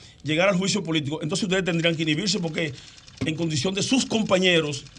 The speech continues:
y sobre todo los que fueron en la boleta, usted tiene que inhibirse de conformidad con la normativa procesal en, en el derecho común. Aclarando, eh, aclarado esto, porque ellos quieren vender que nosotros sometimos una interpelación, no es así.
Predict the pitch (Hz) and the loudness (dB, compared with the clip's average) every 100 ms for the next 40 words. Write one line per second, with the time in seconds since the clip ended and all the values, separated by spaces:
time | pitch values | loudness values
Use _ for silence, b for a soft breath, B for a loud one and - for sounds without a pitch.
0 | - - - 160 160 - 202 196 147 208 | -20 -16 -8 -4 -2 0 0 -2 0 2
1 | 175 160 151 123 190 220 214 214 208 180 | 2 2 2 0 0 0 4 4 4 2
2 | 151 139 - B B - 180 175 175 147 | 2 -2 -8 B B -6 -4 0 0 0
3 | 139 135 190 - 208 - - B B B | 0 0 0 -2 -6 -18 -20 B B B
4 | B B - 160 165 156 165 156 175 180 | B B -4 -2 0 -2 0 4 4 2
5 | 175 156 156 165 160 131 170 175 165 160 | 0 0 0 0 0 -2 0 0 0 -2
6 | 147 151 151 147 147 - 143 147 139 147 | 0 2 2 0 -6 -8 -4 -4 -2 -2
7 | 143 123 123 110 104 - B B B B | -2 0 0 0 -4 -10 B B B B
8 | B 147 151 156 202 240 226 208 202 147 | B -6 0 2 2 2 2 0 -2 0
9 | 165 208 214 190 131 165 165 - - - | 2 2 2 0 0 -4 -6 -16 -20 -14
10 | - 156 156 175 196 196 196 180 180 165 | -6 -2 0 0 0 0 0 0 0 2
11 | 156 156 - - 151 180 175 156 139 156 | 0 -4 -16 -8 -4 -2 0 0 0 -4
12 | - - - - 131 127 160 156 170 170 | -6 -14 -10 -6 -4 -2 0 0 0 -2
13 | - 175 165 156 127 139 123 147 151 170 | -2 -4 0 -2 0 0 0 0 2 2
14 | 170 147 - 98 | 2 0 -4 -10